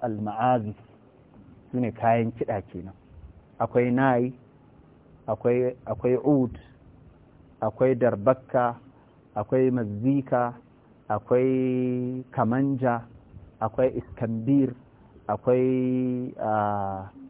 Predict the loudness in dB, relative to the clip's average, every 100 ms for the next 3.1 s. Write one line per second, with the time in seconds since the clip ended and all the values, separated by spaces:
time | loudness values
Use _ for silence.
0 | -20 -20 -20 _ -10 -4 0 -2 -2 0
1 | 2 2 2 -2 -8 -20 -20 -20 -20 _
2 | -8 -4 0 0 0 0 -2 -2 -4 -6